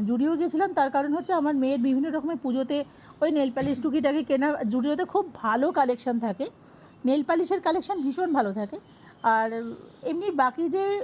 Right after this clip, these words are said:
আহ, কালেকশন থাকে সেগুলোও খারাপ না, এই যে লিপ লাইনার, লিপ গ্লস, এগুলোরও কা-, কালেকশন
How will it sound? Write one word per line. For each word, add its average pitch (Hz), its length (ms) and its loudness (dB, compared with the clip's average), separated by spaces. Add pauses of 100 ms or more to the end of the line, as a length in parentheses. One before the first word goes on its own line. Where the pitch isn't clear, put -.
আহ, 269 300 0
কালেকশন 294 400 0
থাকে 370 200 -2
সেগুলোও 294 380 -2
খারাপ 277 380 0
না, 226 180 -2 (100)
এই 320 100 -2
যে 254 100 -2 (280)
লিপ 247 180 -2
লাইনার, 254 380 2
লিপ 240 200 -2
গ্লস, 240 380 -2
এগুলোরও 262 340 -4
কা-, 240 160 -4
কালেকশন 240 440 -2